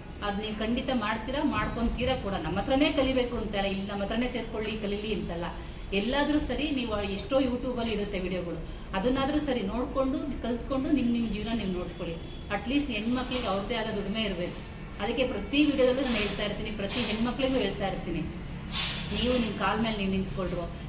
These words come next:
ಪ್ರತಿಯೊಂದಕ್ಕೂ ಮನೆಯವ್ರ ಹತ್ರ ದುಡ್ಡು ಕೇಳ್ಬೇಡಿ, ಪ್ರತಿಯೊಂದಕ್ಕೂ ಕೇಳ-, ಸಣ್ಣ ಪುಟ್ಟ ದುಡ್ಡುಗೆಲ್ಲ ಕೇಳೋದ್ಕಿಂತ ನಮ್ದೇ ಆದ ದುಡಿಮೆ ಇತ್ತು ಅಂದ್ರೆ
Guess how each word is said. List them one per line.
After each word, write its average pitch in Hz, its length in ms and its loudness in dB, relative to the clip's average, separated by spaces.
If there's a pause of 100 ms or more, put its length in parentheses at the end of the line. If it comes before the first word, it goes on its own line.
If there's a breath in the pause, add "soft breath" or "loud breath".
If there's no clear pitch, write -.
ಪ್ರತಿಯೊಂದಕ್ಕೂ 247 640 0
ಮನೆಯವ್ರ 202 300 0
ಹತ್ರ 214 180 -4
ದುಡ್ಡು 175 220 -4
ಕೇಳ್ಬೇಡಿ, 175 420 -2 (360 loud breath)
ಪ್ರತಿಯೊಂದಕ್ಕೂ 294 520 4
ಕೇಳ-, 262 280 2
ಸಣ್ಣ 294 280 6 (100)
ಪುಟ್ಟ 339 220 -4
ದುಡ್ಡುಗೆಲ್ಲ 285 360 0 (120)
ಕೇಳೋದ್ಕಿಂತ 247 500 -2
ನಮ್ದೇ 269 360 6
ಆದ 302 200 4
ದುಡಿಮೆ 262 240 2
ಇತ್ತು 247 180 2
ಅಂದ್ರೆ 247 180 0